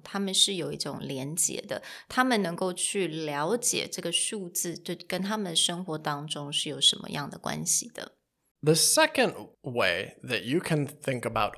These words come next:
Speaker 2: opening your presentation is by asking a compelling or a provocative question. Basically, a question that is designed to make someone think more deeply.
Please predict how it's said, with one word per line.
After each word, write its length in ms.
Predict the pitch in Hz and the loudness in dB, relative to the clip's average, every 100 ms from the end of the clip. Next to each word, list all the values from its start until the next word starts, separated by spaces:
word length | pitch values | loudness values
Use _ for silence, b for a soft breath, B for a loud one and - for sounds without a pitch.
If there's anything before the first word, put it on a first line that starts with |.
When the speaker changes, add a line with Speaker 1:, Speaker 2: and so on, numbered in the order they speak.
| - | 2
Speaker 2:
opening 680 | 190 185 127 110 98 131 - | 2 4 0 0 -2 -4 -12
your 160 | - 110 | -6 -6
presentation 880 | - 110 117 95 92 85 - 110 - b b b | -2 -2 -2 -4 -4 0 0 -2 -10 b b b
is 160 | 156 | 0
by 260 | 147 156 160 - - | 6 6 6 0 6
asking 600 | 185 208 - 240 220 - | 6 6 2 4 2 2
a 120 | 147 | -2
compelling 1000 | 143 - 120 107 - - 131 135 170 175 - | -2 -6 -6 -6 -6 -4 0 0 2 0 0
or 160 | 120 | 0
a 40 | 104 | 0
provocative 1040 | - 117 107 98 101 107 - 101 76 - | -2 -6 -6 -2 2 2 -2 -8 -8 -12
question. 520 | - - - - - - _ B B B | -6 -4 -2 -2 -4 -8 _ B B B
Basically, 520 | 240 262 254 208 208 | 6 8 6 6 8
a 60 | 170 | 8
question 460 | - 156 147 143 123 | 8 6 6 2 2
that 160 | 110 | 0
is 160 | 113 113 | 0 -4
designed 840 | 113 107 117 113 117 127 139 135 | -6 -2 -2 0 0 0 -2 -4
to 120 | - 107 | -6 -6
make 420 | 92 101 110 - | -4 -2 -2 0
someone 460 | - 123 110 104 | 0 0 -2 -6
think 600 | 98 - - 240 131 101 - | -8 -10 0 2 2 -2 -12
more 680 | 73 104 113 123 127 101 - _ _ - | -12 -4 0 2 0 -2 -12 _ _ -10
deeply. 420 | 107 90 - - | -10 -8 -12 -12